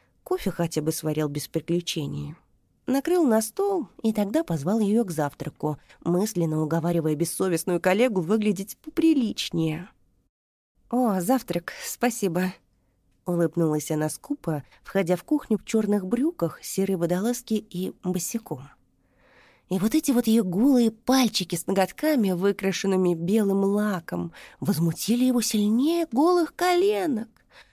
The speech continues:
Ну нельзя же так измываться над холостяком. Найда уселась на своё место,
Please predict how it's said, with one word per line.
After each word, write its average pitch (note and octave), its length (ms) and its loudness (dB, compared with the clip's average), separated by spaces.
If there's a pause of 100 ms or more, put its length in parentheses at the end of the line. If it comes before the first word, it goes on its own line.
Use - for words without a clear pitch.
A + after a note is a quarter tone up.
(160)
Ну A#3+ 220 6
нельзя A#3 800 6
же E3 160 2
так F3+ 240 0
измываться G3 720 4
над A3 180 4
холостяком. G#3+ 1080 0 (1600)
Найда C4 320 2
уселась G#3 480 0
на E3+ 100 0
своё E3+ 300 -2
место, D3+ 500 -10